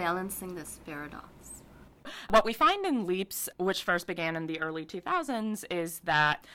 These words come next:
Speaker 2: absolute quality, so that's quality across public and private schools in Punjab and Pakistan, is pretty low. Now, private schools, uh, tend to outperform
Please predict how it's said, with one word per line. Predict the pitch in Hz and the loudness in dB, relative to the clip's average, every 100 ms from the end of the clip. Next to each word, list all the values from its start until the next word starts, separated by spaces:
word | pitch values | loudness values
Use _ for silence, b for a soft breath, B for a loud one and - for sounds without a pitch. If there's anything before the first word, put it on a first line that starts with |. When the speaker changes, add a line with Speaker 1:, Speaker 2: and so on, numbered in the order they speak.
| B B 190 | B B 8
Speaker 2:
absolute | 220 - 226 233 302 - | 8 4 -2 -2 -4 -2
quality, | 160 131 143 147 147 | 0 0 0 -6 -6
so | 151 | -4
that's | 139 - | -4 -4
quality | - 170 151 160 160 151 | -2 2 2 2 -2 -4
across | - - 156 160 - - - | -4 4 6 4 0 -6 -4
public | 151 151 151 - | -2 -2 -4 -4
and | 151 156 156 | -4 -4 -4
private | 151 143 147 - | -2 -2 -4 -10
schools | 180 165 208 285 214 - B B B | -10 -8 -8 -8 -8 -10 B B B
in | 180 165 165 | 0 0 0
Punjab | 190 165 143 170 | 0 4 4 4
and | 156 | 0
Pakistan, | 147 196 - 370 302 | -2 -4 -6 -6 -6
is | - | -10
pretty | - - 196 175 165 | -14 -4 -2 0 -2
low. | 139 - - - 202 B B B B B | -4 -2 0 0 -2 B B B B B
Now, | 214 208 196 190 - - | 6 8 8 6 -2 4
private | 269 277 196 | 6 4 0
schools, | - 247 214 202 196 196 - | -6 -6 0 2 2 -2 0
uh, | 170 147 143 - | 4 4 2 0
tend | 190 180 | 0 0
to | 190 160 165 | -2 4 4
outperform | - - 175 233 240 208 202 196 | 4 -4 -6 0 4 6 4 2